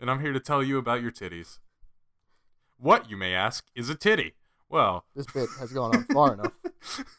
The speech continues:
Speaker 2: I'm putting an end to
Speaker 1: Let me
Speaker 2: this.
Speaker 1: consult my, let me consult my fucking detective friend, Dick
Speaker 2: God
Speaker 1: Sock.
Speaker 2: damn it. How does he worm his way into every
Speaker 1: <laughs>
Speaker 2: episode? He just wriggles in.
Speaker 1: He's good like that. He's an ex-,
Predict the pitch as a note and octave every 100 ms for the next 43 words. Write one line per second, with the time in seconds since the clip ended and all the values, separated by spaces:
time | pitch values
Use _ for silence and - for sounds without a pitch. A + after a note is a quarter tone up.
0 | _ _ _ _ _ _ _ G#2+ - _
1 | - - - A#2 D#3+ D#3+ C#3 A#2+ G3+ C#3
2 | G3+ F3+ A2 F#3+ G3+ F#3 - F#3+ F3 F3+
3 | C4+ - F#3+ G#3 G3+ G#3+ A3+ G#3+ G3 -
4 | F#3+ F#3 F#3 F3+ F3 F#3+ F3 F#3+ F3+ F3
5 | F3 D#3 D#3 F3 F#3 F3+ E3+ C3+ C3 A#2
6 | A2+ G#2+ C#3 - E3+ G#3 D3+ F3+ F3+ C#3
7 | - _ - _ _ _ _ _ _ _
8 | - F#3 A#3+ B3 G3+ D#3+ F3+ G3 F#3+ F3+
9 | F#3 F3+ F3 D#3 A4 A#4 F3 C#3+ B2 G#2+
10 | - _ _ _ _ _ _ _ _ F3+
11 | G3 E3 D3+ F3+ F#3+ E3+ E3+ G3 C3+ -
12 | B3 C#4+ G3+ E3+ - D3 A#2 F#2 - _
13 | _ _ - G#3+ G#3+ A3+ - A#3 -